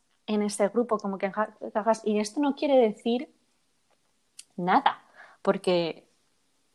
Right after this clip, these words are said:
al final siempre, bueno, pues lo que has dicho, que, que nos tratan de, de encasillar para encajar en esos grupos, para ser al final la perfección dentro de esa etiqueta o dentro de esa categoría,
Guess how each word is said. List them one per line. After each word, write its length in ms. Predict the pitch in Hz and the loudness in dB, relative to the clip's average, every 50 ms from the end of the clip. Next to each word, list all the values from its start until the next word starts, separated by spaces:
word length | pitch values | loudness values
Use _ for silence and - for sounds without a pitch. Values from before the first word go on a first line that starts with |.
| - _ - | -20 _ 0
al 140 | - 202 190 | 0 0 0
final 480 | - - 190 185 180 190 220 254 269 - - | 0 -2 -2 2 4 4 6 6 4 0 -2
siempre, 460 | - - - 202 196 202 - 247 226 | -6 -2 0 0 0 0 2 0 0
bueno, 260 | - - 175 170 - - | 2 0 -4 -4 -4 -8
pues 140 | 185 170 - | -10 -6 -6
lo 100 | 165 - | -4 -2
que 80 | 175 | 0
has 120 | 190 190 160 | -2 0 0
dicho, 260 | 180 190 - 214 202 | 0 0 0 -2 -2
que, 240 | - 165 156 - - | 0 -2 -2 -2 -2
que 140 | - 185 | -4 -4
nos 220 | 170 165 165 - - | -4 -2 -6 -6 0
tratan 400 | - 196 190 - 226 226 226 220 | 2 2 4 4 4 2 4 4
de, 400 | 220 220 220 214 214 214 214 208 | 2 2 2 2 2 0 0 0
de 80 | 202 214 | 2 2
encasillar 720 | 208 208 - 220 208 - - 220 196 - 240 240 254 285 294 - - - - - - _ _ | 2 4 4 2 0 2 2 0 4 6 6 6 4 4 0 -8 -18 -20 -20 -20 -20 _ _
para 440 | - 202 196 190 185 175 170 160 - - | 4 4 6 6 6 2 2 0 -2 -4
encajar 480 | 190 202 196 - 185 180 - 214 214 208 | -4 -4 -2 -2 -4 -4 -2 -2 0 0
en 80 | 185 | -2
esos 360 | 175 175 - - 226 214 - | -4 -6 -4 -4 -4 -4 -2
grupos, 400 | - 233 247 254 247 - 254 - | -2 0 0 0 0 0 -2 -2
para 220 | - - 196 190 180 | 0 0 0 0 0
ser 240 | - - 247 262 269 | -2 -2 0 2 2
al 100 | 254 214 | 0 0
final 420 | - 247 226 240 254 247 220 - - | 0 -2 0 2 2 2 2 0 0
la 200 | 190 190 180 - | 2 2 2 4
perfección 1040 | - 180 180 - - - 165 - - - - - 233 254 262 269 262 277 311 302 - _ _ _ _ _ _ _ _ _ _ _ _ _ _ | 2 -4 -4 -4 -4 -6 -6 -6 -6 -12 -2 2 4 4 6 4 4 2 -2 -4 -10 _ _ _ _ _ _ _ _ _ _ _ _ _ _
dentro 460 | - 202 220 226 233 214 220 196 180 160 | -2 2 2 2 4 2 2 0 0 0
de 140 | 170 165 | 0 -2
esa 220 | 175 175 - 240 220 | -2 -2 -2 0 0
etiqueta 480 | 220 220 - 190 - - 226 220 202 175 | 0 -2 -4 -8 0 0 0 2 2 -2
o 40 | 165 | -2
dentro 240 | 165 165 - 196 | -2 -4 -2 0
de 60 | 202 202 | 0 0
esa 180 | 202 214 202 | 0 0 -2
categoría, 680 | - 214 208 - 208 202 202 190 196 214 226 226 254 294 | -2 -2 -2 0 2 2 2 4 4 4 4 4 2 0